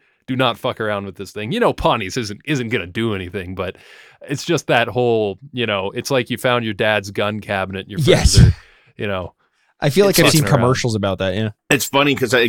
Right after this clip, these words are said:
Speaker 3: I, I, just, like, a known thing, like, in a lot of, like, the jungles and Amazons and all these different things, like, you stay away from any animal that has, like, bright, like, flagrant colors,
Speaker 2: Yes.
Speaker 3: you know, like, neon colors,
Speaker 2: Yeah.
Speaker 3: things like that.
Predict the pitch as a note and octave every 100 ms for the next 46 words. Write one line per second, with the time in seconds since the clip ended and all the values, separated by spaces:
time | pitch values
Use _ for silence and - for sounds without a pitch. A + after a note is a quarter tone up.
0 | A2 G#2+ A#2 A2+ A2 G2 C3 B2 B2+ A2
1 | G#2 A2 A2 G2+ G#2+ G2+ F#2+ F#2 F#2+ F#2+
2 | F#2+ F2+ F#2+ - F#2 F#2 F#2 F#2 F#2 E2+
3 | F2+ F#2 F#2 F#2 F#2 F#2+ F#2 F#2 F#2 F#2
4 | F#2 F#2+ F#2+ E2 A2+ A2 - G#2+ G2+ G2
5 | G#2 G2 F#2+ F#2 F2+ F#2+ F#2 E2 D#2+ F#2+
6 | G2 E2+ _ - G#2+ F#2+ F#2+ - _ _
7 | _ - F#2 - A2 G#2 G2 F#2 F#2 C3+
8 | - - E2 F#2+ F#2 F2 G2 G2+ F#2+ F#2+
9 | G2+ F#2+ F#2+ - G2 F#2 F#2 - F#2 -